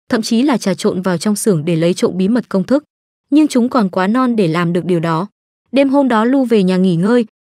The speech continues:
một kẻ to gan đã lẻn vào nhà nhằm bắt cóc cậu để lấy lời khai về công thức bí mật. Cơ mà chú em động nhầm người rồi, với một sát thủ quý tộc như cậu thì việc phát hiện ra kẻ bắt cóc đê như ăn cơm.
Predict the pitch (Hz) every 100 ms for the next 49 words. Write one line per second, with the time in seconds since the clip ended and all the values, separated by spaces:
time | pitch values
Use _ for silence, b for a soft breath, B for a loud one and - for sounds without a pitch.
0 | - 254 247 240 180 233 226 233 208 202
1 | 247 190 151 175 175 180 180 185 175 294
2 | 330 - 247 180 180 170 190 254 180 247
3 | 233 202 156 196 302 285 185 220 214 _
4 | _ _ _ _ - 311 254 202 220 214
5 | 240 220 214 190 196 180 185 190 190 -
6 | _ _ - 220 247 302 - 330 285 190
7 | - 190 233 - 226 220 190 185 196 175
8 | 180 302 302 247 190 214 208 180 170 262
9 | 330 330 233 214 202 202 196 185 208